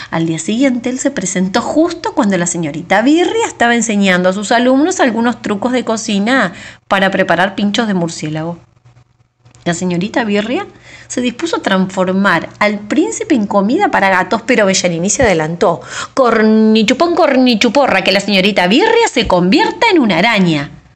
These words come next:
Patapluf. La profesora se convirtió en una araña y Bellanini la encerró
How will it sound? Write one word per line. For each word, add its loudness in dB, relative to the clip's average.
Patapluf. -4
La -8
profesora -4
se -6
convirtió 0
en 0
una 2
araña 0
y 0
Bellanini 0
la 0
encerró 0